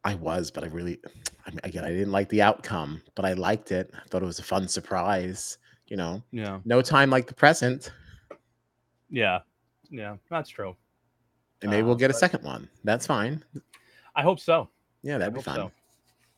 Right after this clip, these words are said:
Speaker 2: But, so there was something that we talked about last week. Nobody probably cares about this anymore. <laughs>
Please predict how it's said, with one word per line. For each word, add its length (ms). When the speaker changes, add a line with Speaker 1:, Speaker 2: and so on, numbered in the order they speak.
Speaker 2:
But, 200
so 240
there 220
was 160
something 360
that 120
we 100
talked 320
about 320
last 320
week. 320
Nobody 440
probably 240
cares 260
about 200
this 140
anymore. 500
<laughs> 40